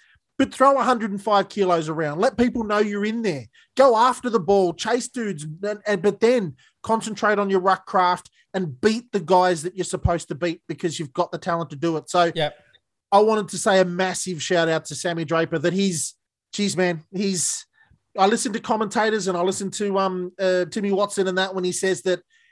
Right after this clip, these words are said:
Speaker 1: he, he, he's not seen a talented ruckman like that come through as fast as Sammy is doing in a long, long, long time. So I am really looking forward to him having a lovely holiday somewhere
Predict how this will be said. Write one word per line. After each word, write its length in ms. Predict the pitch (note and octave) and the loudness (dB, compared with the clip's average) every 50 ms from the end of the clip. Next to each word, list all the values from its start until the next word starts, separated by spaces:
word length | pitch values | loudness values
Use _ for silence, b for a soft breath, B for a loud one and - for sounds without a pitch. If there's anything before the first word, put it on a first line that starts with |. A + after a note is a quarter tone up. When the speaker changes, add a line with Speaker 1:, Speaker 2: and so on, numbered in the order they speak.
| _ _ _ | _ _ _
Speaker 1:
he, 240 | - G#3+ G#3 F3 - | 0 0 0 0 -2
he, 320 | - F#3 G3+ A3 F#3+ E3 E3 F#3 _ _ _ | -2 -2 -2 -2 -2 -6 -10 -18 _ _ _
he's 460 | - F#3 G3 G3+ F#3+ F3 E3+ D#3 D3+ | -6 -4 -2 -2 -2 -4 -4 -6 -4
not 360 | F3+ F#3+ G3+ G#3+ A3 - - | -2 0 0 0 0 -2 -6
seen 480 | - - - A3+ A3+ A3 A3 A3 G#3+ G#3 - | -6 -4 -2 -2 -2 -2 -4 -4 -4 -4 -4
a 60 | F#3+ F#3 | -4 -4
talented 540 | - - - G#3 G3+ G3 F#3+ F3 - F#3 D#3+ | -4 -2 0 0 0 0 -2 -4 -8 -8 -2
ruckman 480 | E3+ F#3 F#3 F#3 - - F3+ F3 E3+ | 2 2 2 2 0 -4 -6 -6 -4
like 220 | E3+ E3+ D#3+ - - | -4 -4 -4 -4 -2
that 300 | F3+ E3+ D#3 D3 F3+ - _ _ b b b b b b b - | 0 0 0 0 -2 -4 _ _ b b b b b b b -6
come 300 | - - G#3 G3+ G3+ G3+ | 0 2 2 2 2 0
through 480 | G3+ - - G3 F#3+ G3 G3 F#3+ F#3+ G3+ | -4 0 2 4 6 6 6 4 2 0
as 220 | F#3 F3+ F3+ E3+ | 0 0 0 0
fast 600 | - - - - F#3 F#3 G3 G#3 G3+ G3 - - - - | -4 -4 0 2 4 6 6 4 4 2 -4 -10 -4 0
as 440 | F3+ F3 F3 E3 D#3 C3+ - - - _ | 2 2 2 0 -2 -6 -8 -10 -10 _
Sammy 420 | - - - F#3 F3 F3 E3+ E3 | -6 0 2 2 2 2 0 0
is 120 | D#3+ D3+ - | -2 -2 -2
doing 400 | - E3+ E3 D#3+ D#3+ F3 A#3+ C#4 _ b b b b _ _ - | 0 2 2 2 0 -2 -6 -10 _ b b b b _ _ -2
in 120 | G#3 G3 | 2 4
a 80 | F#3+ F#3 | 6 8
long, 300 | F3+ F3+ F#3 F#3+ F#3+ F3+ | 8 8 8 6 6 4
long, 220 | F#3 F#3 F3+ F3+ F3 | 2 2 2 2 2
long 240 | F3 F3 E3+ E3+ | 0 0 0 -2
time. 340 | - - E3+ D#3 D3 C#3 C3 | -4 -4 -4 -4 -4 -8 -8
So 300 | B2+ - F3 F3 E3+ E3 D#3 b b b b b b b b b b - | -4 0 2 2 2 2 -2 b b b b b b b b b b 4
I 200 | F#3 G3+ G#3 G3+ | 4 6 6 4
am 140 | F#3+ F3+ F3+ | 2 2 2
really 460 | F#3 G3+ G#3+ A3 A3 A3 A3 G#3+ G#3 | 0 0 2 2 2 2 2 2 0
looking 300 | F#3+ G3 F#3 - G3 F3+ | 0 0 0 -2 -4 -8
forward 360 | - - G3 F#3+ F#3 F#3 F3+ | -6 -2 0 2 4 4 2
to 80 | - F#3 | 0 -2
him 160 | F#3 F#3+ F3+ | -4 -4 -2
having 260 | F3+ F#3+ F3 E3 F3 | -2 -2 -2 -2 -2
a 80 | E3 E3 | -4 -4
lovely 480 | E3+ E3+ F3+ F#3 G3 G3 F3 F#3+ F#3+ F#3 | -2 0 2 4 4 4 2 0 -2 -2
holiday 400 | E3 F#3 F#3+ G3 F#3+ F#3+ F#3+ F#3+ | 0 -2 -2 0 0 0 0 0
somewhere 580 | F3 - G#3 G3 F#3+ G3 G3+ G3+ G3+ G3+ G3 | 0 -4 -6 -4 -4 -4 -2 -2 -2 -4 -6